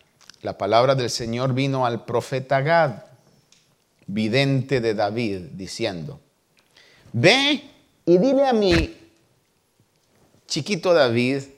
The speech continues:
a mi amado David", eso yo me lo estoy inventando ahí, dice, Ve y dile a David, así dice el Señor, elige, I'm giving you a choice, David, I'm giving you three choices,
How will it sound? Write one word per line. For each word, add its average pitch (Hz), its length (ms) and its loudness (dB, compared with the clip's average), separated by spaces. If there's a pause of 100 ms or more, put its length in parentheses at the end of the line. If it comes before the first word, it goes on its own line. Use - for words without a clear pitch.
a 117 100 -12
mi 107 140 -6
amado 127 340 0
David", 104 380 -2 (340)
eso 120 220 -8
yo 127 100 -4
me 131 60 -8
lo 123 60 -8
estoy 120 180 -8
inventando 95 500 -10
ahí, - 140 -14
dice, - 180 -20 (180)
Ve 123 200 -4
y 135 60 -6
dile 127 280 -2
a 143 60 0
David, 117 380 -2 (760)
así 180 320 -6
dice 190 320 -6
el 101 100 -6
Señor, 87 520 -14 (1800)
elige, 175 560 0 (1700)
I'm 220 160 0
giving 240 280 4
you 220 100 4
a 202 80 0
choice, - 480 -8 (880)
David, 120 400 4
I'm 196 260 0
giving 220 340 0
you 220 200 0 (340)
three 277 240 0
choices, - 720 -8